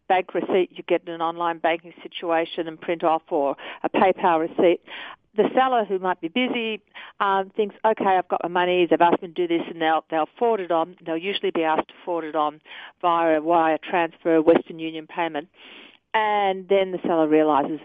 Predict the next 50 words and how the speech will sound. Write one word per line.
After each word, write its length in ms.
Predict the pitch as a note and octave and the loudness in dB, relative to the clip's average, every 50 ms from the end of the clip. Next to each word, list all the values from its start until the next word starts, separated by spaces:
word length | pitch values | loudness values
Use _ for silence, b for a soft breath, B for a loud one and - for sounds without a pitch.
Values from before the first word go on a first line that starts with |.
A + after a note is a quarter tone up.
| - - | -6 -2
they've 180 | C#3+ C#3 C#3+ | -2 -2 0
been 160 | - D#3 C#3 C#3 | -2 -4 -4 -4
scammed, 540 | - - - D3 C#3 C3+ C3 B2+ B2 A2 - | -6 -4 -2 -2 0 0 -2 -6 -8 -4 -2
that, 180 | D#3+ D3 - - _ _ | 0 0 0 -2 _ _
that 140 | D3+ D#3 - | -2 -2 -2
in 60 | - _ - | -4 _ -4
fact 240 | D#3 C#3+ - - D3+ | -4 -4 -4 -6 -8
it 100 | - - | -6 -4
was 100 | C#3+ C#3+ | -2 -4
a 80 | C#3+ - - | -4 -2 0
fake 260 | - F#3 F3+ - _ | 0 0 0 -2 _
payment, 340 | - - E3+ E3 E3 E3 - | -6 -4 -2 -2 -4 -6 -10
a 40 | - | -8
fake 260 | - - F3+ F3+ - _ | -4 -2 -2 -2 -2 _
cheque, 320 | - - F#3 E3 D#3+ - | -4 -2 0 0 0 -2
a 40 | D3 - - | -8 -6 -4
fake 160 | - D#3+ F3 - - | -2 -2 -2 -4 -6
proof 220 | - F3+ - - | -8 -8 -8 -8
of 100 | D#3 - | -14 -10
payment, 440 | - - E3+ E3 D#3+ D#3+ D#3 D#3 D#3+ B B B B B B B - | -4 -2 0 0 0 -4 -6 -10 -10 B B B B B B B 0
or 200 | D#3 D3 C#3+ - | 2 2 2 2
a 180 | - - - | 0 -6 -2
stolen 320 | - - G3+ G3 F#3+ F#3 F3+ | 2 4 4 4 4 0 -2
credit 280 | - - F3+ E3+ - | -2 0 0 0 0
card, 260 | - - D#3+ D#3 D#3 - | -2 -2 0 0 0 0
whatever 300 | - D3+ D3+ E3+ - - | -2 -2 -2 -2 0 0
was 120 | D#3+ D3 - - | -2 -2 0 -2
used. 280 | D#3+ D3 C#3+ D3 D3 - B B B B B B B B B B | 0 0 0 0 -2 -6 B B B B B B B B B B
And 480 | - - F#3+ F3+ F3 F3 E3+ E3+ E3 - - _ _ - | -4 0 2 2 2 2 0 -2 -6 -10 -16 _ _ 0
not 180 | F#3+ G3+ G3+ G3+ | 2 4 4 4
only 220 | G3 F3+ E3+ E3+ | 4 2 2 -2
have 140 | E3+ D#3 - | -2 0 2
they 100 | D#3 D3 | 2 4
lost 200 | D#3+ F3+ F3+ - - | 4 2 0 0 -2
the 60 | F3 | 2
goods 260 | - A#3 B3+ D4 C#4 - - | 4 4 4 2 0 -4 -8
if 100 | A3 - | -4 -2
they've 140 | G3 F#3 - - | -2 -2 -2 0
sold 240 | - A3 G3+ G#3 G3+ | 0 0 0 0 -2
them, 160 | - A3+ A3 - - | -4 -6 -8 -8 -10
they've 160 | G3 F#3 - | -10 -10 -6
pass-, 240 | - - F#3 F#3 - - _ _ - | -4 -2 -2 -2 -2 -6 _ _ -6
posted 300 | - F#3+ - _ - _ | -6 -6 -6 _ -12 _
them 160 | F3+ F3+ F3 | -6 -4 -2
on, 220 | F#3 G3+ A#3+ A#3+ B B B B B B - | -2 -2 -4 -8 B B B B B B -8
but 140 | G3 - | -6 -2
they've 200 | - F#3+ F3+ F3 | 0 -2 0 0
lost 220 | F3+ F3 F3+ F3 - - - | 0 0 0 0 -4 -10 -14
the 60 | - | -8
money. 300 | D3+ D#3 D3+ D3+ C3+ | -6 -4 -4 -4 -6